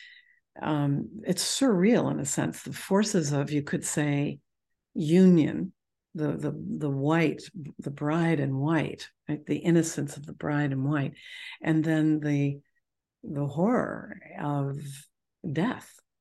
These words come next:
and the, the horror of the way this death occurred,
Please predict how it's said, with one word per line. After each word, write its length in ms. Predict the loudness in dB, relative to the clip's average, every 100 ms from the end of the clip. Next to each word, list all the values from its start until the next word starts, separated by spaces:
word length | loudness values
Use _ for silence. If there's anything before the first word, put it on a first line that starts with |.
| -6
and 520 | -2 0 2 0 -2
the, 360 | -4 -4 -4 -4
the 140 | -2 -2
horror 240 | 0 0
of 180 | 0 -2
the 100 | -2
way 260 | 0 0 0
this 260 | -2 -6
death 220 | -6 -6
occurred, 640 | -8 -10 -4 -2 -2 -4 -8